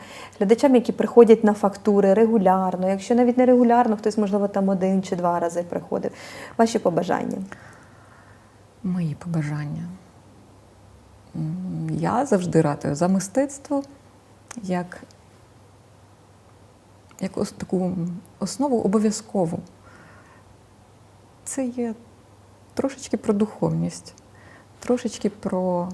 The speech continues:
Speaker 2: особисту якусь можливість проявити себе і поважати кожного і як спільноту нас, проявлятися в мистецтві. Так, попри все,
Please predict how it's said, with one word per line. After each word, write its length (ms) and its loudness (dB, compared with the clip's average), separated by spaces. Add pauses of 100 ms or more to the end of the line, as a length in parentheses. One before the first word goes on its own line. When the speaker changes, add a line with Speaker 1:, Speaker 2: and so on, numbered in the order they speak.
(460)
Speaker 2:
особисту 600 2
якусь 360 -6 (300)
можливість 640 -2 (1200)
проявити 500 -4
себе 460 -6 (960)
і 360 -4 (840)
поважати 800 -4 (840)
кожного 540 0 (720)
і 320 -4 (440)
як 180 -6
спільноту 560 -4
нас, 300 -8 (1000)
проявлятися 640 -2 (100)
в 40 -8
мистецтві. 520 -10 (100)
Так, 140 -6 (640)
попри 300 0
все, 240 -10